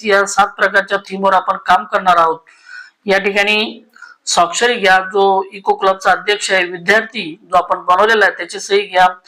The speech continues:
प्रभारी शिक्षक, जो शिक्षक चालवणार आहे उपक्रम, त्याचे या ठिकाणी सही घ्या आणि मुख्याध्यापक, शाळेच्या मुख्याध्यापकाचा सही घ्या.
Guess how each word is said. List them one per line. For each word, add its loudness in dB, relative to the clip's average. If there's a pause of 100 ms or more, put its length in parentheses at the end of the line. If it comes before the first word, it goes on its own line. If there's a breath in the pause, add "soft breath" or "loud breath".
(340 soft breath)
प्रभारी 0
शिक्षक, -2
जो -2
शिक्षक -4
चालवणार 2
आहे 2
उपक्रम, 0 (500 soft breath)
त्याचे 0
या 2
ठिकाणी -2
सही 2
घ्या 0
आणि 0
मुख्याध्यापक, -4
शाळेच्या 0
मुख्याध्यापकाचा -4
सही -2
घ्या. -2